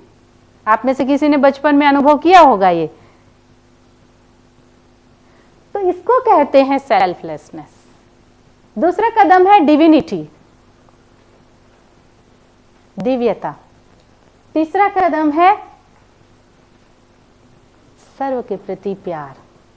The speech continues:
अपनेपन की भावना। ये भी मेरे ही परम पिता का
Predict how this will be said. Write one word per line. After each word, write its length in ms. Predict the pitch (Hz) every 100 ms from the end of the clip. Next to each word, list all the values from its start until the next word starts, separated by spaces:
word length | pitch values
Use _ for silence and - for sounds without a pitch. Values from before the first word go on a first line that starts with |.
| _ _ _ _ _ _ -
अपनेपन 540 | 254 269 311 311 294
की 120 | 277 262
भावना। 500 | 214 190 175 156 151 - - _ _ _ _ _ _ _ _ _ -
ये 240 | 214 262 269
भी 260 | 294 302 - _ _ _ _ _ _ _ -
मेरे 320 | 208 226 247
ही 120 | 277 381
परम 300 | 359 311 311
पिता 360 | 285 269 247
का 420 | 247 294 392 -